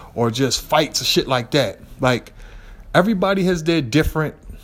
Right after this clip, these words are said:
so, so, like, horror di-, didn't really do it for me. Horror is a fucking slow car pulling up to you on the curb at night. You know, so everybody has a different sensibilities.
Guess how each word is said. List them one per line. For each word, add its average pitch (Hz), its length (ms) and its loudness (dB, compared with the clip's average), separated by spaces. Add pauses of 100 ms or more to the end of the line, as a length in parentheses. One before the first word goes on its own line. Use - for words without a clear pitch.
(100)
so, - 240 -2
so, 147 260 2
like, 139 500 0
horror 175 540 2
di-, 143 440 -2
didn't 147 760 -2
really 143 240 2
do 131 240 4
it - 80 -4
for 101 220 -4
me. 90 180 -10 (600)
Horror 220 340 4
is 160 120 0
a 131 60 0
fucking 147 420 -2
slow 160 400 4
car 156 340 4
pulling 143 380 0
up 143 140 0
to 147 120 -4
you 131 160 2
on 117 100 2
the 92 80 -4
curb 104 500 0 (120)
at 120 180 -4
night. 113 400 -4 (1800)
You 127 120 0
know, 151 320 0
so 127 320 0
everybody 170 420 2
has 151 100 0
a 147 60 2
different 131 420 -2
sensibilities. 113 760 -2